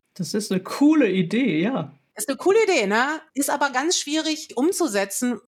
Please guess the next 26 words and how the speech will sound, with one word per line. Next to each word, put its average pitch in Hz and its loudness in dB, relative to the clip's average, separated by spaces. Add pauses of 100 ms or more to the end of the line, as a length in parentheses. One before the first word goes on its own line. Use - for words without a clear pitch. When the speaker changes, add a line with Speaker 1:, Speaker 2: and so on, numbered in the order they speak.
(140)
Speaker 2:
Der 214 0
zweite 359 0
Aspekt, 302 -2
den 254 -2
wir 240 0
untersucht 233 -4
haben, 254 0
ist, - -4
macht 233 0
Testosteron 247 -2
einen 240 2
Unterschied 220 -2
bei 196 0
Männern? 233 2
Weil 208 2
wir 214 -4
wollten 240 0
natürlich 226 -2
auch 208 -2
irgendwie 233 -2
<laughs> 208 -6
den 202 -2
Männern 226 0
was 202 -4
Gutes - -6
tun. 233 -6